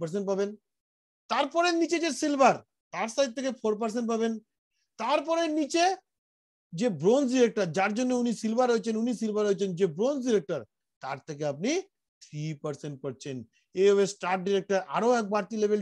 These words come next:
টু পার্সেন্ট পাচ্ছে, ডায়মন্ড ডিরেক্টর আরো এক বাড়তি লেভেল ইলেভেন পার্সেন্ট পাচ্ছে, ক্রাউন ডিরেক্টর আরো এক বাড়তি লেভেল সি-, <clears throat> পয়েন্ট জিরো পয়েন্ট ফাইভ লে-, লেভেল পাচ্ছে,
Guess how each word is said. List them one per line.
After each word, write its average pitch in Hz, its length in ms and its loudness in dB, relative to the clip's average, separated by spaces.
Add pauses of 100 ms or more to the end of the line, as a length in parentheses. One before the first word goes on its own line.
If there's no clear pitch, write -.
টু 208 120 -4
পার্সেন্ট 202 300 -4
পাচ্ছে, 196 240 -4 (460)
ডায়মন্ড 180 340 -2
ডিরেক্টর 208 260 0 (140)
আরো 233 200 4
এক 254 120 4
বাড়তি 240 220 0
লেভেল 247 220 4
ইলেভেন 240 240 -4
পার্সেন্ট 233 260 -4
পাচ্ছে, 233 220 -2 (360)
ক্রাউন 220 280 2
ডিরেক্টর 247 260 0 (140)
আরো 247 220 4
এক 254 140 2
বাড়তি 247 320 0
লেভেল 262 200 4 (400)
সি-, 190 240 -6
<clears throat> 175 460 -2 (1200)
পয়েন্ট 220 280 0
জিরো 254 240 2
পয়েন্ট 262 220 0
ফাইভ 240 140 0 (100)
লে-, 247 260 0
লেভেল 254 240 2
পাচ্ছে, 247 240 0